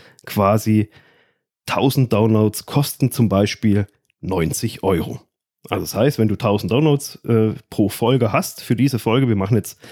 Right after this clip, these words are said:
ein Interview oder halt wir machen in eine Folge eine Werbebotschaft rein, die wird tausendmal angehört, dann bekomme ich dafür neunzig Euro. Wird sie zweitausendmal angehört, wir sind's halt hundertachtzig Euro. Und so weiter und so fort.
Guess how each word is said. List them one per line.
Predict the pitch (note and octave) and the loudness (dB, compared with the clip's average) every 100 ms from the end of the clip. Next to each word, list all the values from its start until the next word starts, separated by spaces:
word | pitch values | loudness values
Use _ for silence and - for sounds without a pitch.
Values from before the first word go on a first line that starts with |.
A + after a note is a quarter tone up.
| - - - - - | -20 -20 -20 -20 -6
ein | - A#2 C3 C3 B2 - _ _ _ _ | 0 2 2 2 0 -4 _ _ _ _
Interview | - D#3 C#3+ C3 B2+ B2 | -2 0 2 2 2 2
oder | A2+ G#2+ | 2 2
halt | A2+ G#2 | 2 2
wir | |
machen | A2 A2+ | 2 0
in | - A#2 | 0 -2
eine | - A#2+ B2 | 0 2 2
Folge | - A2+ A2+ G#2+ - | 0 0 2 0 0
eine | G#2 G#2+ G2+ | 0 2 2
Werbebotschaft | G2+ A#2+ B2 G#2+ A#2 A#2+ G#2 - - | 0 2 0 0 0 -2 -4 -6 0
rein, | G#2 G#2+ | 2 2
die | G2 | 2
wird | G2 | 0
tausendmal | A2 G#2 A2+ F#2 | 0 0 0 2
angehört, | A#2 A2 G#2+ F#2+ | 2 2 2 2
dann | G2+ F#2 | 2 0
bekomme | - - F2 | -2 -2 -2
ich | - | -2
dafür | - - | -4 -2
neunzig | F2 E2+ - A#2 | 0 -2 -2 -4
Euro. | - F2+ E2+ | -2 -2 -2
Wird | F#2+ | -4
sie | - | -4
zweitausendmal | - C3+ C#3+ B2+ A#2+ A2 - | -2 0 2 2 2 2 2
angehört, | G#2+ G2 G#2 - - | 0 0 0 -2 -6
wir | - | -6
sind's | - D2+ - | -6 -6 -4
halt | F#2 | -2
hundertachtzig | F#2 A2 - - - - | 0 0 0 -4 -8 -8
Euro. | - A#2+ B2 - - - - | -6 -6 -10 -14 -14 -14 -10
Und | - A#2 | 0 0
so | - G#2+ | 2 0
weiter | F2 - - | 0 0 -2
und | F#2 - | -2 -2
so | A#2 | -2
fort. | - F2+ - | 0 -2 -4